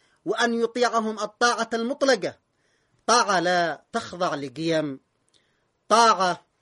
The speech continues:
لا تحدها ضوابط شرعية، طاعة لا تحدها اعتبارات أخلاقية وإنسانية ووطنية، لا، طاعة يتحرك فيها منفلتا، عبد سامع مطيع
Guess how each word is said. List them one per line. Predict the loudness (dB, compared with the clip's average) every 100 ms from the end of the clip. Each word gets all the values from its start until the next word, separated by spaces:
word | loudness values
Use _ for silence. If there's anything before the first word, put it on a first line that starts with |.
| _
لا | 0 2
تحدها | 2 -2 -6 -8 -6 -4
ضوابط | -2 0 2 0 -2
شرعية، | -10 -8 -4 -4 -4 -6 -8 _ _ _ _ _ _ _ _
طاعة | 4 6 6 4 -2 -6 _ _ -12
لا | -2 0
تحدها | 0 -6 -8 -4 -2 -2
اعتبارات | -2 -6 -4 -2 2 2 0 -2
أخلاقية | -20 -8 -4 -4 -6 -6 -2
وإنسانية | -2 -2 -6 -6 -6 -4 -4 -2 -2
ووطنية، | -2 -4 -8 -6 -6 -4 -2 -4 _ _ _ _ _ -12
لا، | -12 -12 _ _ _ _ _ _ -4
طاعة | -4 -2
يتحرك | -4 -4 -10 -10 -8 -10
فيها | -10 -10
منفلتا، | -8 -8 -6 -6 -6 -10 -18 -20 _ _ _ _ _ _ -6
عبد | -6 -6 _ -20 _
سامع | -10 -2 -2 -2 -6
مطيع | -8 -4 -4 -4